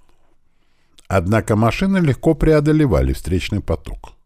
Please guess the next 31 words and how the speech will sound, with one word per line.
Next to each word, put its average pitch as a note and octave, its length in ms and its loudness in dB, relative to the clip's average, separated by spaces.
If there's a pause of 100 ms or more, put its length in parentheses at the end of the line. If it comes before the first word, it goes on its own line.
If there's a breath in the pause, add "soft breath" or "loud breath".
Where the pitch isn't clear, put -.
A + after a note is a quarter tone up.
(840)
И F3 80 0
Дарданеллы, G2+ 840 2
и - 140 -2
Босфор G#2 540 0
прошли B2 380 0
мы D#3 140 2
под A#2 260 0
Р G#2 120 2
Д A2 140 -2
П, - 320 -6 (460 soft breath)
не A2 160 4
будучи C#3 420 2
обнаружены A#2 640 2
сладко B2 400 0
спящей - 440 0
пограничной F2 640 0
стражей D2+ 400 -2
турков. - 540 -12 (1160)
Да E2 200 0
ведь F2 200 0
никто G#2+ 300 -2
нас G2 240 0
и G2 60 0
не G2+ 100 0
высматривал A#2 680 -2
в A#1+ 40 -6
ночной A2+ 400 -6
тьме, - 360 -8 (580)
мучаясь C2 500 -6
от C#2+ 80 -4
бессонницы. A#1+ 880 -8